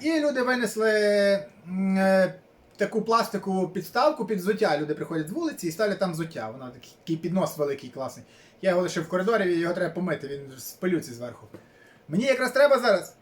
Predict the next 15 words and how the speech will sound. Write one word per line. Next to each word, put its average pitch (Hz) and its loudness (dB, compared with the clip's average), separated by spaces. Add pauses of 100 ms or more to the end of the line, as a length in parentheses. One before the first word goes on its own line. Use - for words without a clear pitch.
Зимою 220 4
взуття, 208 0
може 202 2
десь 196 0
зі 185 -4
снігом, 208 2
нехай 202 2
там 202 0
стікає, 190 2
я 156 2
собі 160 -4
поставлю, 170 0
маю 170 -2
вже 151 -2
місце. 139 -8